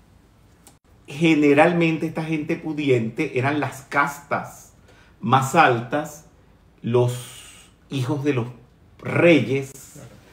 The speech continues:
los príncipes, los condes, la más encumbrada realeza.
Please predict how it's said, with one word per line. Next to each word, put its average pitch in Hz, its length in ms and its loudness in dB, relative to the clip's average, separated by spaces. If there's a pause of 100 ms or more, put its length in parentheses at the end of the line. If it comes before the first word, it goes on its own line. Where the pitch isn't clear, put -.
(200)
los - 120 -14 (160)
príncipes, 143 1160 0
los 110 220 -4 (140)
condes, 135 800 -2 (2000)
la 139 100 4
más 220 160 4
encumbrada 208 600 4
realeza. 131 840 0